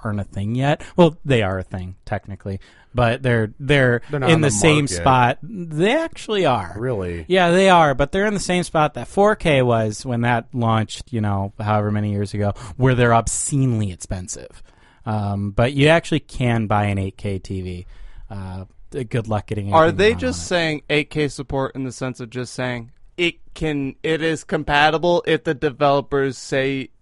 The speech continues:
Speaker 3: the game can run in eight K?
Speaker 1: No,
Speaker 3: Is that what
Speaker 1: they're
Speaker 3: they're
Speaker 1: saying
Speaker 3: saying?
Speaker 1: it has the horsepower to drive eight K. That's what they're saying.
Speaker 3: So they are saying that the console can run
Speaker 2: This
Speaker 3: eight K.
Speaker 2: thing's
Speaker 1: Yes.
Speaker 2: gonna, this thing's gonna hum like a fucking P C.
Speaker 1: Yeah, the thing is, the P S four already, like, makes a,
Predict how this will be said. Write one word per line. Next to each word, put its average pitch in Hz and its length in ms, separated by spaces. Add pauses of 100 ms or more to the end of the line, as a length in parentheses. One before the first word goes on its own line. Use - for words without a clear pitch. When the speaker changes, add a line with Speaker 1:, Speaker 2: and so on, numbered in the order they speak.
Speaker 3:
the 143 80
game 139 340
can 135 180
run 131 200
in 127 120
eight 127 200
K? 165 300 (500)
Speaker 1:
No, 202 200
Speaker 3:
Is 117 60
that 156 140
what 165 60
Speaker 1:
they're 160 100
Speaker 3:
they're 170 80
Speaker 1:
saying 170 300
Speaker 3:
saying? 151 140
Speaker 1:
it 131 60
has 151 260
the 135 100
horsepower 117 520
to 110 180
drive 101 360
eight 95 180
K. - 220 (120)
That's 101 200
what - 100
they're 95 100
saying. - 180
Speaker 3:
So 170 240
they 147 140
are 156 240
saying 143 460
that 131 300 (260)
the 160 100
console 143 360
can 131 120
run 117 100
Speaker 2:
This 160 160
Speaker 3:
eight - 20
K. - 20
Speaker 2:
thing's 226 160
Speaker 1:
Yes. - 220
Speaker 2:
gonna, 143 340 (120)
this 135 140
thing's 185 220
gonna 127 180
hum 92 500
like 87 120
a 82 80
fucking 82 360
P - 140
C. 135 80
Speaker 1:
Yeah, 139 180
the 127 60
thing 190 180
is, 170 140
the 143 80
P 156 160
S 143 140
four 131 300
already, 107 520
like, 92 220
makes 101 260
a, 95 120